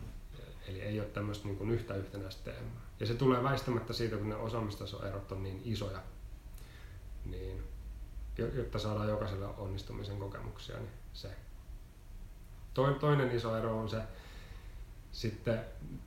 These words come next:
toki opettajat voi tehdä eri tavalla, mutta m-, mulla on nyt toi arviointi, että he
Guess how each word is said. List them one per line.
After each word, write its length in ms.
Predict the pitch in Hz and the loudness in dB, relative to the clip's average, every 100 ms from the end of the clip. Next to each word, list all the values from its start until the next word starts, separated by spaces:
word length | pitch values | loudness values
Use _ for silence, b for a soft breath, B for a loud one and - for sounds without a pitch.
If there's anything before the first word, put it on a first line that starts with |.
| - - | -10 4
toki 220 | 127 135 | 6 8
opettajat 420 | 131 135 131 113 | 8 8 6 4
voi 200 | 120 117 113 - - - - | 4 4 2 -4 -6 -6 -2
tehdä 160 | 120 113 | 0 4
eri 220 | 123 127 | 6 6
tavalla, 340 | 113 107 104 98 | 6 2 2 0
mutta 300 | 110 - 113 | -2 -2 -2
m-, 180 | 113 147 | -2 0
mulla 200 | 127 120 | 4 6
on 60 | 117 | 6
nyt 120 | 113 | 6
toi 220 | 131 127 | 6 8
arviointi, 560 | 123 110 107 98 101 101 | 8 8 6 2 2 0
että 320 | 98 - 104 101 - - - - - - - - - | -4 -4 -4 -4 -6 -8 -8 -8 -6 -6 -4 -4 -2
he 60 | - | -2